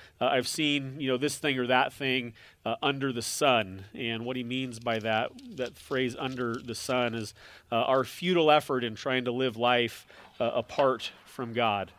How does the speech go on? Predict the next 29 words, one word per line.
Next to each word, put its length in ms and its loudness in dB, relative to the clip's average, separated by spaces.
uh, 260 4
living 360 -2
in 160 -2
God's 320 2
world, 500 0
but 140 -4
not 320 0
living 500 -4
according 520 -4
to 100 -8
God's 360 -2
ways. 600 -6
Today 280 4
we're 100 0
gonna 180 2
start 220 0
in 80 -4
chapter 260 0
six, 260 -4
verse 220 -4
ten, 180 -2
and 120 -2
we're 80 -4
gonna 140 -4
go 120 2
all 140 6
the 100 0
way 220 2
through 600 -4